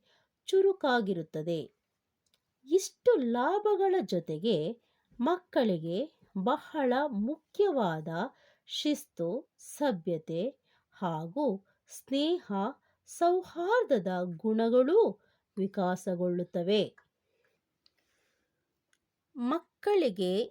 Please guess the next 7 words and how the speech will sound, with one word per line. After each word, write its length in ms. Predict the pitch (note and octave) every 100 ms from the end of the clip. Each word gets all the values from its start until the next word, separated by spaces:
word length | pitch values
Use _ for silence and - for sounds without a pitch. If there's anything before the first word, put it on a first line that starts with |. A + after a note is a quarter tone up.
| _
ಈ 180 | A#3+ C#4+ F#4 F#4+
ಎಲ್ಲ 320 | D4 D4+ D#4+ F4 F#4+
ಲಾಭಗಳು 1040 | G4+ A#3 G3 A3 G#3+ G3 F3 F#3+ D#4 F#4+ G#3+
ದೊರಕಲಿ 600 | G#3+ A3 - A#3 A3+ D4+
ಎಂಬ 500 | - - F#3+ F#3 E3 E3+ C4 - - _ -
ಉದ್ದೇಶದಿಂದಲೇ 1200 | D#4+ E4 C4 E4+ G4 G#4 F4 G3+ G3 F3+ F3 A3+ E4 A3 - _ _
ಶಾಲೆಗಳಲ್ಲಿ 1200 | - D4+ C#4+ F4 G4+ F#4 G3+ F3+ F3+ F3+ A3 A#3+